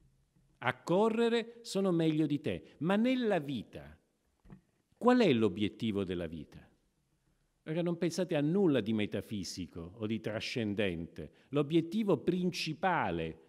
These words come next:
preculturale, unico e primo della vita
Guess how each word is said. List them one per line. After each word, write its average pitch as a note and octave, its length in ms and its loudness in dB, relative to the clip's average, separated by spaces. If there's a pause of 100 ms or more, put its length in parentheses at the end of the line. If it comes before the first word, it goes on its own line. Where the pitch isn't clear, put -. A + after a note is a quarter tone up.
preculturale, D#3+ 1080 0
unico D#3 560 0
e A2 80 2
primo D3+ 580 -2
della A2 280 0
vita F#3+ 440 -4